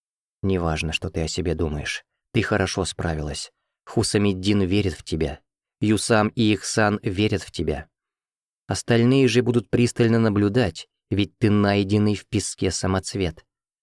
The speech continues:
Но и они научатся тебе доверять». «А остальные девы?» Заиде пожала плечами.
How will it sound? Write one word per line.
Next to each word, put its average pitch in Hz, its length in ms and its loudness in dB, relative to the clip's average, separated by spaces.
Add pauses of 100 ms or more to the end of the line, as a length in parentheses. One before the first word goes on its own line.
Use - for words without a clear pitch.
Но 107 300 2
и 117 220 0
они 104 480 0 (260)
научатся 85 640 -4
тебе 82 240 -2
доверять». 80 480 -4 (1120)
«А 110 160 2
остальные 107 520 2
девы?» 101 340 0 (500)
Заиде 101 480 4
пожала 98 360 4
плечами. 87 580 0